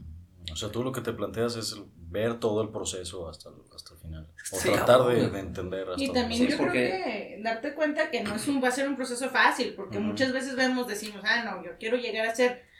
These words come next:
Speaker 1: Ujú.
Speaker 3: súper reconocido en el área en la que sea", pero no vemos cómo lo haces y cuando ya estás ahí haciéndolo, intentándolo hacer y ves que realmente no es fácil,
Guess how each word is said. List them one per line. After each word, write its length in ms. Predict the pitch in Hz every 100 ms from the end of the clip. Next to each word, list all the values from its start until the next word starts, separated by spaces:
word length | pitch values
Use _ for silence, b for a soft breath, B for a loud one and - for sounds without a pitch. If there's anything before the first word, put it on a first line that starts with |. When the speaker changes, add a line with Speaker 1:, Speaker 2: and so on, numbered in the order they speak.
| B
Speaker 1:
Ujú. 80 | -
Speaker 3:
súper 220 | - 220
reconocido 480 | 214 214 220 220 262
en 40 | 233
el 60 | 208
área 140 | 214
en 60 | 240
la 120 | 233
que 80 | 208
sea", 420 | 254 233 233 - _ _ _ _ -
pero 480 | 220 220 220 226 226
no 160 | 226 240
vemos 320 | 277 285 294
cómo 300 | 302 277 285
lo 160 | 285 269
haces 280 | 269 294 269
y 80 | -
cuando 280 | 240 240
ya 160 | 247 247
estás 260 | - 302 330
ahí 200 | 320 302
haciéndolo, 600 | 311 311 285 277 269 269
intentándolo 680 | 247 240 233 226 269 277 277
hacer 240 | 277 247
y 60 | 214
ves 160 | 220 240
que 160 | 220
realmente 400 | 196 196 269 269
no 100 | 277
es 80 | 277
fácil, 400 | 233 226 262 B